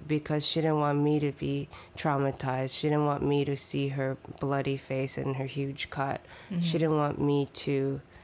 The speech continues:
Speaker 1: worry and have to go to the hospital. And my aunt said that when they were at the hospital, she was, and my mom was like, "I hope Atsuko s-, still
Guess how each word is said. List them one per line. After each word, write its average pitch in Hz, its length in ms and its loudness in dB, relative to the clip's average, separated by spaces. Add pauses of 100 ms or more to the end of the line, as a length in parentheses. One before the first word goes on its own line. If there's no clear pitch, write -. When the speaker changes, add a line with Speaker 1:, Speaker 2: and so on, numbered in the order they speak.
(560)
Speaker 1:
worry 151 460 4
and 139 180 0
have 139 220 -2
to - 100 -4
go 143 140 0
to 143 60 0
the 139 80 0 (160)
hospital. 139 720 -2
And 139 220 -6 (1300)
my 165 200 4
aunt 151 320 2
said 156 340 0
that 135 220 0
when 151 160 2
they 156 60 2
were 147 60 2 (120)
at - 60 -10
the 143 80 -2
hospital, 139 720 0
she 143 220 -4
was, 143 280 -2
and 143 120 2
my 139 120 2
mom 139 380 2
was 139 200 -4
like, 139 340 -4 (880)
"I 175 120 0
hope 180 340 0
Atsuko 160 560 0
s-, - 240 -12
still 165 520 0